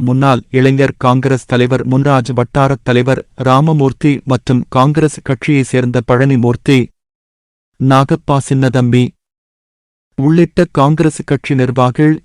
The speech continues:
என ஏராளமானவர்கள் உடன் இருந்தனர். மேலும் இந்த புனித யாத்திரையில் தேசிய மக்கள் கட்சியின் கிருஷ்ணகிரி மாவட்ட தலைவர்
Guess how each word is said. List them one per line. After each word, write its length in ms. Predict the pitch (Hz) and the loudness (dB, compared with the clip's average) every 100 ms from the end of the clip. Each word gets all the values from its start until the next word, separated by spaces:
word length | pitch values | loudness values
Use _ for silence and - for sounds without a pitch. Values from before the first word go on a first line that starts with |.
| 127 | -2
என 220 | 131 135 - - | 0 0 -2 0
ஏராளமானவர்கள் 840 | 135 151 151 143 131 127 123 127 143 - | 2 4 2 2 2 0 0 0 -2 -2
உடன் 280 | 135 139 143 | -2 0 0
இருந்தனர். 520 | 127 123 127 135 123 - _ | 0 0 2 2 0 -4 _
மேலும் 380 | 123 135 147 139 - _ _ | 0 2 4 2 -2 _ _
இந்த 260 | 143 135 131 | 2 2 0
புனித 280 | 139 151 156 | 0 2 2
யாத்திரையில் 580 | 131 135 - 139 135 123 - | 0 -2 -2 0 0 -2 0
தேசிய 400 | 139 151 147 135 | 0 0 -2 0
மக்கள் 380 | 120 - 139 123 | -2 0 -2 0
கட்சியின் 460 | 139 123 151 131 | -4 -4 -2 -2
கிருஷ்ணகிரி 540 | 117 135 - 151 147 135 | -2 -4 -2 -2 0 0
மாவட்ட 460 | 127 127 135 - 127 | 0 0 -2 -4 -4
தலைவர் 400 | 123 120 135 | 0 0 0